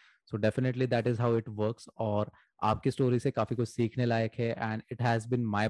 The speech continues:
pleasure to talk with you on this particular topic so that it excites the listeners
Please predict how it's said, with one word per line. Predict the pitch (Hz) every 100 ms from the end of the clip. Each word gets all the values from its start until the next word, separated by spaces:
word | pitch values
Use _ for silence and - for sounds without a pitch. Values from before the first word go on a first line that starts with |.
| 120
pleasure | 117 110 123 123 _ _ - 117 120
to |
talk | 110 110 - 120
with | 113 117
you | 120 117
on | 107 107
this | 117 - 120
particular | 110 113 113 110
topic | 110 - 107 104 139 143 - 131
so | 113
that | 113 110 -
it | 131 117
excites | 123 - 110 107 127
the | 113
listeners | 110 - 117